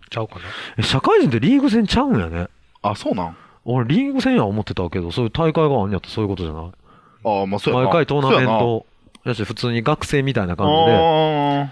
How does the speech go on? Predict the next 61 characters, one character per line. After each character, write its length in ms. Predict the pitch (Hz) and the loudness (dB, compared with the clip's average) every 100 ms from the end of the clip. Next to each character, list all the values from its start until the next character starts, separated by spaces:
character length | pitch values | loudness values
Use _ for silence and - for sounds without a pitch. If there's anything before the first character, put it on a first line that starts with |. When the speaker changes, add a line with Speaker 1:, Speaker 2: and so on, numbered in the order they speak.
| - - 127 | -12 -6 2
Speaker 2:
大 320 | 233 320 302 | 4 4 4
学 240 | 294 - | 2 4
野 120 | 269 | 2
球 220 | 262 147 98 | 2 0 0
だ 120 | 113 | 0
け 120 | 165 151 139 135 - | 2 2 2 0 -4
に 100 | 131 | -2
な 100 | 123 | -2
ん 40 | 92 | -2
の 80 | 87 | -2
か 80 | |
な、 100 | 90 | -2
じ 80 | 104 | 0
ゃ 40 | 90 | 0
あ。 180 | 87 - _ _ _ _ _ | -2 -8 _ _ _ _ _
多 100 | 107 | -6
分 140 | 92 | -6
そ 100 | 87 | -4
う 40 | 101 | -2
い 20 | |
う 20 | |
リ 200 | 107 113 | 0 -2
ー 20 | |
グ 80 | 107 | -2
戦 260 | 98 98 95 | -2 -2 -2
で。 160 | 98 98 | -2 0
Speaker 3:
リ 100 | 107 | -2
ー 20 | |
グ 80 | 101 | -4
戦。 280 | 98 87 - | -6 -8 -8
う 60 | 107 | -8
ん。 40 | |
Speaker 1:
う 20 | |
ん。 240 | 95 104 101 95 92 _ _ - | -8 -10 -18 -20 -20 _ _ -8
Speaker 2:
ア 80 | 107 | -4
マ 140 | 104 | -4
チ 120 | - | -2
ュ 80 | 107 | -2
ア 80 | 101 | 0
で 120 | 101 | 0
リ 160 | 107 107 | 0 0
ー 20 | |
グ 100 | 104 | -2
戦 220 | 104 98 | -2 -2
で 220 | 98 98 | 0 0
ゴ 160 | 92 95 | -2 -2
リ 60 | |
ゴ 100 | 98 | -2
リ 80 | 87 | -2
や 60 | 87 | -2
っ 20 | |
て 120 | - | -4
は 80 | 87 | -4
る 80 | 90 | -6
っ 40 | |
て 100 | - | -6
な 80 | 82 | -8
っ 40 | 82 | -6
た 160 | 90 | -6
ら。 80 | |
へ 40 | 80 | -8